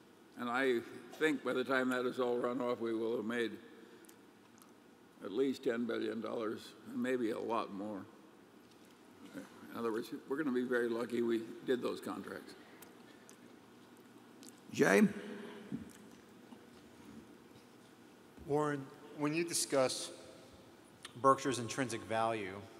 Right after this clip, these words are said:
Speaker 3: why do you value the insurance business at only cash plus investments per share? And what's a reasonable multiple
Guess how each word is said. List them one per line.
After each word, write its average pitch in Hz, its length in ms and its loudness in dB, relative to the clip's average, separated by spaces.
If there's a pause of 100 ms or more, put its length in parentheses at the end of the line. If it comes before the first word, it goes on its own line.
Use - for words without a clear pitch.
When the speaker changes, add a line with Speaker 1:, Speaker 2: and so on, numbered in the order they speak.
(1000)
Speaker 3:
why 135 200 10
do 226 80 0
you 220 120 2
value 147 400 6
the 120 140 0
insurance 135 540 2
business 110 500 -2
at 120 80 0
only 117 220 -2
cash 123 600 0
plus 117 200 0
investments 113 480 0
per - 200 -8
share? 104 560 2 (1080)
And 127 120 0
what's 190 180 4
a 185 40 6
reasonable 156 580 4
multiple 131 720 4